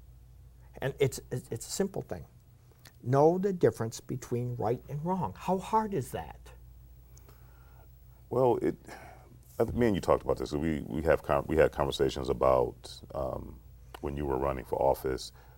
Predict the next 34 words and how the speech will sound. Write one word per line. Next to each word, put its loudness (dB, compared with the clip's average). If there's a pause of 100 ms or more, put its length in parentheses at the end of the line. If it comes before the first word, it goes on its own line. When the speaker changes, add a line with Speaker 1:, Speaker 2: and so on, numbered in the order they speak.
Speaker 2:
how 4
you -2
wouldn't, -6 (180)
you -8
would -6
not -4
take -4
or -2
you -6
refused -6
to -8
take, -2 (340)
uh, -2
donations -4
from, -10 (200)
you -8
know, -8
Speaker 1:
Yes. 4
Speaker 2:
all -2
these -10
corporations -2
because -4
of -6
what 0 (440)
they 2
would -2
expect -6
of -4
you. -14 (400)
And -2
I 2
think 0
being 0
a, -6